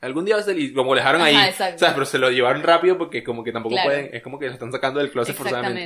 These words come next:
Speaker 2: Exactamente.
Speaker 1: Pero, marico, todo el mundo sabe esa mierda, vale.
Speaker 2: Bueno, estamos esperando, Edgar.
Speaker 1: Estamos esperando porque además eso va a ser, marico, va a ayudar demasiado a Venezuela a progresar.
Speaker 2: Totalmente,
Speaker 1: Porque
Speaker 2: totalmente.
Speaker 1: todo el mundo admira a Edgar Ramírez. Y si
Speaker 2: Exacto.
Speaker 1: Edgar Ramírez, eh, dice que es gay, es como
Speaker 2: Le
Speaker 1: cuando
Speaker 2: vamos
Speaker 1: Ricky
Speaker 2: a
Speaker 1: Martin
Speaker 2: amar
Speaker 1: salió,
Speaker 2: aún más.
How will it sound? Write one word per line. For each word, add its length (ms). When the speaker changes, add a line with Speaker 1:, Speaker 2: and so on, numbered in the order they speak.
Speaker 2:
Exactamente. 340
Speaker 1:
Pero, 180
marico, 200
todo 120
el 60
mundo 200
sabe 220
esa 120
mierda, 380
vale. 240
Speaker 2:
Bueno, 280
estamos 280
esperando, 440
Edgar. 340
Speaker 1:
Estamos 240
esperando 260
porque 180
además 220
eso 120
va 80
a 20
ser, 200
marico, 360
va 80
a 40
ayudar 160
demasiado 400
a 20
Venezuela 540
a 140
progresar. 340
Speaker 2:
Totalmente, 480
Speaker 1:
Porque 40
Speaker 2:
totalmente. 720
Speaker 1:
todo 120
el 60
mundo 220
admira 260
a 40
Edgar 160
Ramírez. 280
Y 40
si 20
Speaker 2:
Exacto. 180
Speaker 1:
Edgar 120
Ramírez, 500
eh, 200
dice 360
que 60
es 60
gay, 300
es 80
como 560
Speaker 2:
Le 140
Speaker 1:
cuando 220
Speaker 2:
vamos 100
Speaker 1:
Ricky 120
Speaker 2:
a 40
Speaker 1:
Martin 180
Speaker 2:
amar 180
Speaker 1:
salió, 100
Speaker 2:
aún 160
más. 260